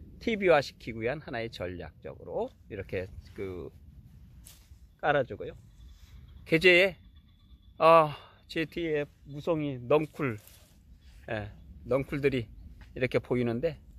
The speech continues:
그거 좀 걷어줘가면서 이런 작업을 하려고 합니다. 왜 풀이 문제냐면요. 예, 이른 봄에 가장 좋은 산채나물이 뭔지 아세요?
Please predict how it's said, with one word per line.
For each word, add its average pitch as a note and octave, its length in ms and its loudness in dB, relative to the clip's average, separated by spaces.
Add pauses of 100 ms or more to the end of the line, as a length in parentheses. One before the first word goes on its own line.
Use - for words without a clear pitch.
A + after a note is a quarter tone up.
그거 A#2+ 160 -2
좀 A#2 200 -6
걷어줘가면서 A#2 1080 0 (340)
이런 A2+ 360 -4
작업을 G2+ 480 -6 (260)
하려고 G#2+ 300 -6
합니다. E2+ 400 -4 (1200)
왜 F#3 160 6
풀이 A3 340 -4
문제냐면요. B2 800 -4 (2000)
예, F3+ 220 6
이른 F3+ 300 2
봄에 F#3+ 760 2
가장 F#3 500 0 (1200)
좋은 F#3 380 0 (1600)
산채나물이 F3 600 0
뭔지 E3 240 2
아세요? E3 340 0